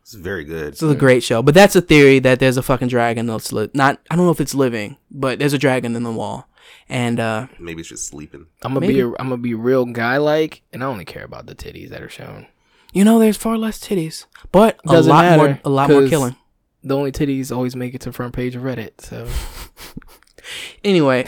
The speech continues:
Speaker 2: um,
Speaker 3: <laughs>
Speaker 2: uh, so anyone have anything to close out with? Anything,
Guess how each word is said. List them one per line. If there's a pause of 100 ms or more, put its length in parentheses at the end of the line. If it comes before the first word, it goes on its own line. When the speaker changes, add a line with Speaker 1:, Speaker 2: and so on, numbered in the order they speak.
Speaker 2:
um, (680)
Speaker 3:
<laughs>
Speaker 2:
uh, (320)
so
anyone
have
anything
to
close
out
with?
Anything,